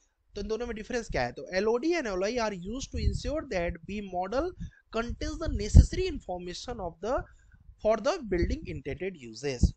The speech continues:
बिल्डिंग के लिए जो जो नेसेसरी इन्फॉर्मेशंस है, वो सारे नेसेसरी इन्फॉर्मेशंस को कंप्लीट करने का काम कौन करते हैं? एलओडी और एलओआई। एलओआई मतलब level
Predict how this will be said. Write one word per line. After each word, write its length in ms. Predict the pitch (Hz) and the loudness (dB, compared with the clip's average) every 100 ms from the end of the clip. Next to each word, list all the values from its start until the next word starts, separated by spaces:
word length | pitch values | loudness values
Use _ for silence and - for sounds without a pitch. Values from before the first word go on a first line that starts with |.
| _ | _
बिल्डिंग 300 | 180 214 254 | -6 -6 -6
के 60 | 254 | -4
लिए 160 | 247 | -4
जो 220 | 170 185 | -2 -4
जो 180 | 202 269 | -2 -4
नेसेसरी 480 | 233 180 - 180 - | -6 -8 4 8 8
इन्फॉर्मेशंस 640 | 202 - 151 147 - 185 - | 4 -8 -10 -8 -8 -10 -8
है, 60 | |
वो 120 | - 165 | -6 -6
सारे 420 | - 196 226 262 | -4 -4 -4 -6
नेसेसरी 480 | 185 - 165 - 165 | -8 -8 -2 0 0
इन्फॉर्मेशंस 680 | 156 151 143 139 156 - | -4 -12 -12 -12 -12 -12
को 160 | - 247 - _ | -8 -8 -10 _
कंप्लीट 640 | - - 185 180 240 285 - | -2 0 0 -2 -2 -2 -2
करने 220 | 165 160 | -2 -2
का 120 | 156 | -4
काम 260 | 151 151 147 | -4 -4 -6
कौन 180 | 147 143 | -10 -10
करते 260 | 143 131 143 | -10 -10 -10
हैं? 200 | 156 196 - | -12 -12 -6
एलओडी 460 | 143 139 147 165 220 | -4 -2 -4 -6 -8
और 420 | 160 135 143 - | -8 -6 -6 -8
एलओआई। 520 | 135 123 117 113 120 - - - - - _ - | -10 -8 -6 -6 -8 -12 -20 -20 -20 -20 _ -8
एलओआई 280 | 147 156 | -2 0
मतलब 260 | 170 - 208 | 0 -4 -4
level 300 | 156 151 165 | 0 0 0